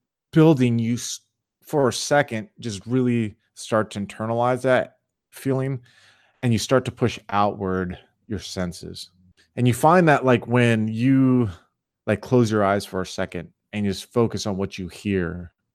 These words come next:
you, you, you realize that you are getting sensory input from almost like, like, you know, you slowly look at the ground and you, like, turn your head and you, you know, you're kinda turning your other way and you're almost, like,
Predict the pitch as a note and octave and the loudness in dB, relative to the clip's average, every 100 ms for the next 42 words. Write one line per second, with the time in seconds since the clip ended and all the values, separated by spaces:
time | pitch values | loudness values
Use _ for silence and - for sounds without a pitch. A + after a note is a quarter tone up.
0 | _ _ B2 A#2 C#3+ C#3+ C#3+ D#3+ E3 D#3+ | _ _ -2 0 0 0 2 4 6 6
1 | C#3+ B2+ A#2+ B2+ A#2+ B2+ C3 G#2 A#2+ A#2 | 6 4 0 0 0 4 4 2 0 2
2 | G#2+ - A#2 G#2+ B2 G#2 G2+ G2+ G2+ F#2 | -2 -2 -6 -4 -4 -4 -4 -6 -6 -8
3 | E2 - _ _ _ _ A#2+ G#2+ A2 B2+ | -10 -12 _ _ _ _ 2 6 6 6
4 | B2+ - A2+ G2+ F2+ - _ _ _ _ | 4 4 6 6 4 -4 _ _ _ _
5 | - G#2+ A2 G#2 G2 - G#2+ G#2+ G#2 G2+ | -6 -2 0 0 0 -2 0 2 2 0
6 | G2+ G#2 G2 F#2+ G2 G2 G2 F#2+ F#2+ F#2+ | -2 -4 -2 0 2 2 0 0 0 -2
7 | F2+ - G2 F#2 F2+ F#2 F#2+ F#2 F#2 F#2 | -2 -6 -4 -4 -4 -2 0 0 0 -2
8 | F#2 F#2 F2+ - A#2+ G#2 F#2 F#2 F2+ - | -4 -6 -8 -10 -8 -6 -4 -4 -8 -6
9 | G2 F#2 - G#2 G2+ G2 G2 - G#2 G#2 | -6 -6 -8 -6 -4 -4 -6 -6 -4 -4
10 | G2 G2 G2 G2 G2 G#2+ C3 C3 C#3+ A2+ | -2 0 2 2 4 6 6 6 6 6